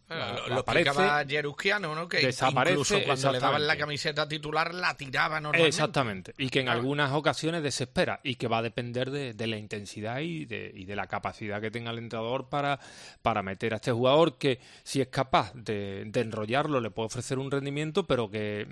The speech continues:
Speaker 2: este tipo de jugadores son peligrosos porque cuando se desconectan, mm, la gente se tira por el balcón,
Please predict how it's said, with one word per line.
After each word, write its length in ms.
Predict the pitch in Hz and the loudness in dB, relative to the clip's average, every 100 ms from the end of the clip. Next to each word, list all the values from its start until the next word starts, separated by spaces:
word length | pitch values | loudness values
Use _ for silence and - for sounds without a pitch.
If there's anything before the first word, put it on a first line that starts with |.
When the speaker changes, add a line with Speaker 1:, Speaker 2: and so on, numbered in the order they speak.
| 120 - | -12 -14
Speaker 2:
este 160 | - | -4
tipo 260 | 156 143 156 | -2 4 4
de 60 | |
jugadores 380 | 147 147 147 151 | 6 6 4 2
son 180 | - 147 | -2 -2
peligrosos 500 | 151 147 139 151 - - - | 0 2 2 0 -2 -4 -2
porque 80 | 131 | 0
cuando 200 | 131 120 | 0 -2
se 120 | 117 | -4
desconectan, 720 | 113 - 120 131 - 170 180 - - - - - - | -2 -2 -2 0 0 -2 -2 -10 -18 -16 -16 -14 -4
mm, 260 | 131 135 | -2 0
la 120 | 120 | 0
gente 240 | 110 135 156 | 2 2 2
se 140 | 180 | 0
tira 240 | 151 143 - | -2 -2 2
por 120 | 147 | 2
el 80 | 147 | 4
balcón, 460 | 156 - 165 87 | 2 2 0 -4